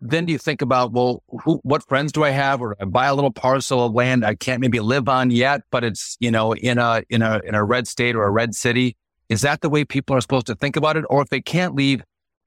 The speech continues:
is there something else they should do to be preparing for, um, for their own security and safety should, you know, these riots happen or,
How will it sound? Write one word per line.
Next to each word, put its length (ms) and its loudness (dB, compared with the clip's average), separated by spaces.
is 180 -2
there 100 0
something 400 -2
else 220 0
they 120 0
should 380 -2
do 180 4
to 100 2
be 160 2
preparing 520 -2
for, 600 0
um, 440 0
for 120 2
their 140 0
own 140 0
security 380 -2
and 100 0
safety 380 0
should, 340 0
you 120 0
know, 180 0
these 240 2
riots 400 0
happen 480 0
or, 480 0